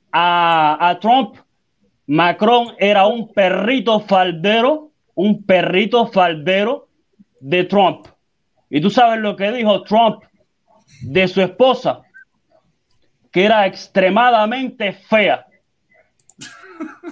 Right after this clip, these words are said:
Speaker 2: Ah, pero, pero de Trump no podemos, de Trump no podemos esperar nada bueno. <laughs>
Speaker 1: Ahí
Speaker 2: Pero
Speaker 1: no hay
Speaker 2: aparte
Speaker 1: diplomacia, ahí no hay nada. Eh, no se respeta ni que sean aliados,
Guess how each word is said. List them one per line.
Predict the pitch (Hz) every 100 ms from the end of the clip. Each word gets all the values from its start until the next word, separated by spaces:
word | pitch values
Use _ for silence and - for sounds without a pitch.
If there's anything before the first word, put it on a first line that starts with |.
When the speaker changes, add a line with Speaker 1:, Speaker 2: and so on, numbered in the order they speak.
| - 320 - -
Speaker 2:
Ah, | 240
pero, | 160 160 - -
pero | 208 190
de | 165 185
Trump | 254 302
no | 294
podemos, | 269 294 262
de | 208
Trump | 226 311
no | 294
podemos | 254 269 262
esperar | 208 202 214
nada | 220 220 196
bueno. | 453 440 - - 415
<laughs> | - 392 -
Speaker 1:
Ahí | 147 165
Speaker 2:
Pero | 214 233
Speaker 1:
no | 240
hay | 240
Speaker 2:
aparte | 208 185
Speaker 1:
diplomacia, | - 196 196 196 226 240 233 220 - 214 214 208 202 196 165
ahí | 185 208
no | 202
hay | 190
nada. | 190 214 233 220 208 196 _ _ _ _ _
Eh, | 180 190 185 185 180 180 170 170 160 156 156 -
no | 160 190 196 185 220
se | 240 226
respeta | 208 202 - 233 240 196
ni | 185 175
que | 180
sean | 170 208 220 208 196 185
aliados, | 156 160 165 202 226 247 240 - -